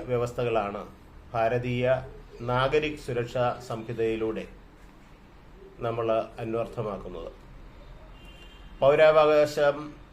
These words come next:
സ്-, സംരക്ഷണത്തിൽ ഊന്നിയുള്ള കുറ്റാ-, കുറ്റാരോപിതരുടെ അവകാശ സംരക്ഷണം, തനിക്കെതിരെയുള്ള കുറ്റാരോപണങ്ങൾ സംബന്ധിച്ച്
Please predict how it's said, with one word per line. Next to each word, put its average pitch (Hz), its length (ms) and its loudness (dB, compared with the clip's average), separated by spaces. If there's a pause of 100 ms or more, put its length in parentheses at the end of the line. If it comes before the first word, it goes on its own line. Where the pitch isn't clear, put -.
(140)
സ്-, - 280 -20 (200)
സംരക്ഷണത്തിൽ 151 640 0
ഊന്നിയുള്ള 151 440 2 (580)
കുറ്റാ-, 151 500 4 (180)
കുറ്റാരോപിതരുടെ 139 880 2 (200)
അവകാശ 117 380 0 (160)
സംരക്ഷണം, 135 440 -6 (1300)
തനിക്കെതിരെയുള്ള 180 680 4 (220)
കുറ്റാരോപണങ്ങൾ 156 720 2 (120)
സംബന്ധിച്ച് 131 520 -4